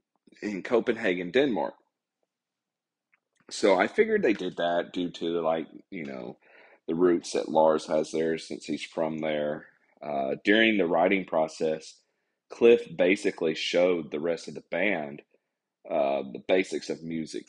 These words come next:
theory. So Cliff had a lot more input in this album. It helped broaden the music from a fast pace to more of an acoustic,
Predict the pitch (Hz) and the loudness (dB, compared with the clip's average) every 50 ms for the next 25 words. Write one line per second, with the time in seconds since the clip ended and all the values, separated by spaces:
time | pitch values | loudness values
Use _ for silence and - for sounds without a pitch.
0 | _ - 123 147 156 117 92 78 65 - - - _ _ _ _ _ _ _ _ | _ 4 6 8 8 8 8 6 2 -4 -10 -18 _ _ _ _ _ _ _ _
1 | _ _ _ - - 98 92 87 - - - 131 147 170 170 - - 147 123 101 | _ _ _ -8 -2 -2 -2 -2 -4 -4 0 2 2 2 2 -2 -6 -2 0 2
2 | 92 92 87 82 87 90 98 98 - 104 101 101 - - - 92 95 95 85 - | 2 2 0 2 4 6 4 4 4 0 -2 -2 -2 -4 -4 -6 -6 -6 -8 -8
3 | - 76 69 - 62 71 73 - - - - 73 76 80 76 71 65 57 52 - | -6 -6 -6 -6 -10 -14 -14 -16 -16 -12 -8 -4 -4 -4 -4 -6 -8 -10 -10 -16
4 | _ _ _ - _ _ _ _ _ _ _ _ _ _ _ _ - 98 101 - | _ _ _ -20 _ _ _ _ _ _ _ _ _ _ _ _ 2 2 2 2
5 | 101 110 107 101 - - - 95 90 90 92 92 92 90 85 85 85 85 87 87 | 2 0 0 0 0 -2 -2 0 0 0 0 -2 -2 -6 -6 -6 -6 -6 -6 -6
6 | 85 - 80 - - - 80 71 69 _ _ - 98 90 87 90 - - - - | -4 -6 -8 -8 -8 -12 -12 -12 -14 _ _ 0 0 0 0 0 -4 -6 -6 -4
7 | 90 87 - - - 117 120 135 156 151 139 120 104 90 87 - - - - 104 | -4 -4 -4 -4 -4 -2 0 2 2 0 0 -2 -2 -4 -4 -6 -8 -6 0 0
8 | 101 98 - - - - 101 98 98 92 90 - - | 0 0 0 -4 -4 0 2 2 2 0 -2 -6 -16